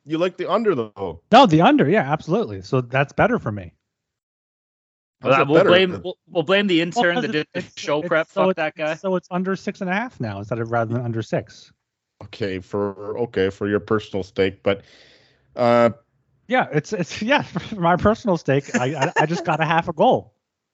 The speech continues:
Speaker 1: Yeah, but when you're arguing for under six at minus one twenty, uh, that doesn't look so good. So for me, that's more of a s-, a smaller lean on
Speaker 2: Well,
Speaker 1: the over six and a half
Speaker 2: well,
Speaker 1: and
Speaker 2: I, I
Speaker 1: plus one hundred.
Speaker 2: bet,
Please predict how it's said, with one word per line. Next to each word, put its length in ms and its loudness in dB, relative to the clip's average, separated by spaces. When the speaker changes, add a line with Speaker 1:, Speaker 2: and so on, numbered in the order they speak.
Speaker 1:
Yeah, 220 4
but 140 2
when 180 4
you're 140 4
arguing 400 4
for 140 -4
under 200 2
six 400 -2
at 80 -4
minus 260 -6
one 160 -8
twenty, 460 -8
uh, 60 -12
that 840 -10
doesn't 300 -4
look 180 -4
so 140 0
good. 280 -2
So 160 4
for 120 2
me, 160 8
that's 200 4
more 120 4
of 60 0
a 20 4
s-, 180 -2
a 100 -4
smaller 600 0
lean 320 -4
on 100 2
Speaker 2:
Well, 140 2
Speaker 1:
the 60 -2
over 240 -6
six 200 -10
and 140 4
a 40 -6
half 120 -4
Speaker 2:
well, 80 2
Speaker 1:
and 100 -4
Speaker 2:
I, 120 4
I 40 2
Speaker 1:
plus 0 -
one 100 -10
hundred. 120 0
Speaker 2:
bet, 140 0